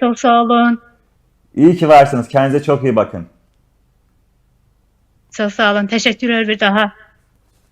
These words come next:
Speaker 2: Evet değerli Pencere T V ailesi, İbrahim Şahin Yılmaz'la Kültür Sanat programımızın bugünlük yavaş yavaş sonuna gelirken, e, ülkemizde hayatını kaybeden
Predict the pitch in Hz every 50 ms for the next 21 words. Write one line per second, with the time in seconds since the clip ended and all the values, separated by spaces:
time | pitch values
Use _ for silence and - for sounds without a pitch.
0 | _ _ _ _ _ _ _ _ _ _ _ _ _ _ _ - - 180 208 220
1 | 208 214 - 185 175 180 175 175 170 175 165 160 165 160 175 180 175 165 170 -
2 | 156 160 160 165 170 160 139 143 143 143 143 143 151 147 151 - 196 180 160 143
3 | 135 160 156 160 170 175 160 - - 151 147 143 143 143 151 156 151 147 135 117
4 | 120 117 - - 151 147 151 156 143 143 - 143 143 151 160 165 165 - 143 131
5 | 123 117 113 113 110 110 113 117 117 117 117 110 113 139 147 143 123 143 143 123
6 | 123 117 127 139 147 120 117 120 123 127 120 127 123 117 117 - - 123 123 123
7 | 123 123 110 101 117 123 143 175 208 - - - 123 104 90 85 - _ _ _
8 | _ _ _ _ _ _ _ _ _ _ _ - 90 101 101 101 98 95 - -
9 | 165 175 165 - 147 139 131 127 127 123 113 110 107 147 147 156 165 135 127 135
10 | 135 139 135 131 135 - - 147 139 120 - - - 127 135 135 127 107 110 101
11 | 95 92 120 131 143 147